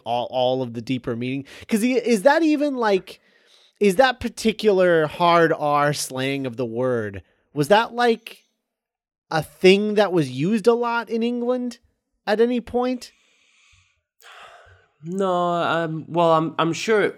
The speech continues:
Speaker 2: I'm sure it was. Um,
Speaker 1: Mm-hmm.
Speaker 2: I'm sure it was, but it, it's def-, I mean, it, it's definitely more of an American thing.
Speaker 1: Right. Right.
Speaker 2: But yeah, I think I would be wrong if I said it, it, it wasn't, 'cause I'm sure that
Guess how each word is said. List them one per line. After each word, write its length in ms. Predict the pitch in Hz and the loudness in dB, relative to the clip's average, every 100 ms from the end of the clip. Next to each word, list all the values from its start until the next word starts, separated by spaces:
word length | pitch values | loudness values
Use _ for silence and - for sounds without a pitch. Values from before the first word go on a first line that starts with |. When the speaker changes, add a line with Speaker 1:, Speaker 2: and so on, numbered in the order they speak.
| _ - | _ -6
Speaker 2:
I'm 120 | 151 | -4
sure 220 | 160 233 | -2 0
it 160 | 175 - | 0 -2
was. 640 | 104 110 98 85 78 - - | -4 -2 -2 -4 -10 -20 -14
Um, 520 | 101 101 95 92 87 - | -8 -6 -6 -8 -12 -10
Speaker 1:
Mm-hmm. 340 | 151 135 127 127 _ _ | -10 -8 -10 -12 _ _
Speaker 2:
I'm 160 | - 123 | -10 -10
sure 220 | 123 185 | -6 -4
it 100 | 139 | -4
was, 640 | 95 98 92 85 82 - _ _ _ _ _ _ _ _ _ _ _ _ 90 | -4 -6 -6 -8 -10 -18 _ _ _ _ _ _ _ _ _ _ _ _ _
but 140 | 127 123 | -4 -4
it, 140 | - | -4
it's 180 | 117 - | -6 -10
def-, 300 | - 143 - - | -4 -4 -4 -6
I 80 | 120 | -2
mean, 160 | 123 | 0
it, 180 | 117 - - | -2 -4 -8
it's 200 | 104 - | -12 -6
definitely 400 | 147 127 98 101 | -4 -4 -6 -6
more 220 | 104 95 | -4 -4
of 80 | 87 | -6
an 80 | |
American 480 | 87 90 87 82 73 | -8 -6 -8 -12 -18
thing. 400 | 71 98 80 73 _ _ _ _ _ _ | -16 -12 -12 -14 _ _ _ _ _ _
Speaker 1:
Right. 340 | 139 135 90 - _ _ _ _ _ _ | -8 -6 -6 -12 _ _ _ _ _ _
Right. 160 | 123 95 | -12 -8
Speaker 2:
But 160 | 98 | -6
yeah, 180 | 104 95 | -6 -4
I 100 | 92 | -4
think 220 | - 147 | -2 -2
I 120 | 120 110 | 0 0
would 160 | 101 | -2
be 80 | 107 | -6
wrong 320 | 101 107 107 | -4 -4 -4
if 120 | 101 | -6
I 120 | 101 87 | -6 -8
said 260 | - 90 | -8 -10
it, 80 | 85 73 - | -10 -14 -16
it, 100 | 82 87 87 - | -16 -14 -16 -14
it 100 | 80 | -12
wasn't, 640 | 92 87 82 71 - _ | -8 -8 -10 -18 -20 _
'cause 140 | 85 | -16
I'm 140 | 87 87 | -14 -14
sure 260 | - 104 | -10 -10
that 260 | 80 82 78 | -10 -12 -14